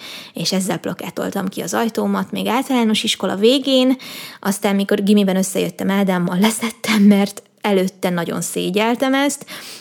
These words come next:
de mindig nézegettem, ha motivációra volt szükségem. És visszagondolva, teljesen beteg dolog volt ez, de mikor ezektől megszabadultam, kidobtam,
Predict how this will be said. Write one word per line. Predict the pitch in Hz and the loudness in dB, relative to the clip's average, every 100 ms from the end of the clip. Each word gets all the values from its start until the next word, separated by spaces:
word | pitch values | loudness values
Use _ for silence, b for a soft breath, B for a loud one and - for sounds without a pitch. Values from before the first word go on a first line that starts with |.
| B - | B 0
de | 208 214 | 2 6
mindig | 214 214 202 | 6 6 4
nézegettem, | 190 170 - 170 - - 190 | 0 -2 -6 -6 -6 -4 -2
ha | 180 | 2
motivációra | 190 - 196 180 180 208 - 196 | 0 0 -4 -4 -4 -4 -4 -2
volt | 190 - | -4 -4
szükségem. | - - - - - - 180 _ _ _ _ _ _ _ - | -6 -4 -4 -4 -6 -6 -10 _ _ _ _ _ _ _ -2
És | 233 - | 0 2
visszagondolva, | 233 226 294 262 254 247 233 220 220 220 B B B - | 0 2 2 4 4 4 2 2 0 -2 B B B -2
teljesen | 208 180 196 190 | 0 0 0 -2
beteg | 202 - 196 | -2 -4 -4
dolog | 196 185 190 214 | -2 -2 -2 0
volt | 226 247 302 | 0 2 0
ez, | 320 320 - B B B B | 0 -2 -10 B B B B
de | 226 220 | 4 4
mikor | 220 240 | 6 4
ezektől | 262 240 - 190 | 4 2 0 -2
megszabadultam, | 185 190 285 269 254 254 247 208 202 | 0 -2 0 2 4 2 4 0 0
kidobtam, | - 208 233 - - 277 | 0 2 2 0 2 4